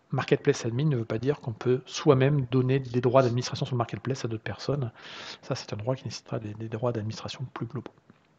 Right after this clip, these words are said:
Une fois qu'on a au moins une personne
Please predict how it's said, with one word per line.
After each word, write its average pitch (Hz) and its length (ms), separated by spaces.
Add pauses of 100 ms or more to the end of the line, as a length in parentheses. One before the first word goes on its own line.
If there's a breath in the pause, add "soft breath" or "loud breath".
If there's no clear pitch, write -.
(1400 loud breath)
Une 156 120
fois 196 180
qu'on 127 480
a 123 80
au 123 80
moins 131 140
une 143 100
personne 143 480